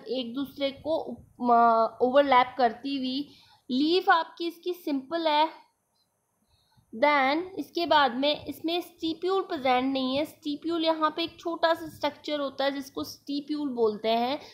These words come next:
तो इसमें एब्सेंट है, तो इसे एक्स स्टिपुलेट बोलेंगे। और इसकी लीफ है, आप देख पा रहे हो, ये ओवल शेप की है,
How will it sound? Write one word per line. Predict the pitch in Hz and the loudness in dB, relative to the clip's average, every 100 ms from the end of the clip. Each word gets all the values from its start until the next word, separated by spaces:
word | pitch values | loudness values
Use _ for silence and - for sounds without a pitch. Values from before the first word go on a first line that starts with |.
| - 233 | -10 -6
तो | |
इसमें | 285 208 160 302 262 269 | -4 -4 -2 -2 0 0
एब्सेंट | 220 160 339 339 294 | -2 -2 0 2 0
है, | 277 | -2
तो | 311 | -4
इसे | 294 330 | -6 -6
एक्स | - 262 - 269 | -4 -6 -8 -14
स्टिपुलेट | 262 - 277 269 285 294 - - | -14 -8 -8 -6 -8 -8 -12 -12
बोलेंगे। | 226 226 220 214 214 285 330 - - - | -2 0 0 -2 -2 -4 -6 -12 -20 0
और | - 247 269 269 | 6 8 8 4
इसकी | - 294 _ 339 349 | -2 -12 _ -6 -4
लीफ | 320 330 359 359 | -2 -2 -4 -2
है, | 302 285 302 | 0 0 -2
आप | - 269 277 | 2 4 2
देख | 220 294 302 - | -4 -8 -4 2
पा | 269 | 4
रहे | 233 247 | 4 2
हो, | 285 | 0
ये | 269 302 - | -4 -8 -8
ओवल | 262 269 311 320 | -8 -2 -2 -2
शेप | 302 254 254 - - | -4 -6 -6 -8 -10
की | 226 202 | -4 -2
है, | 190 | -2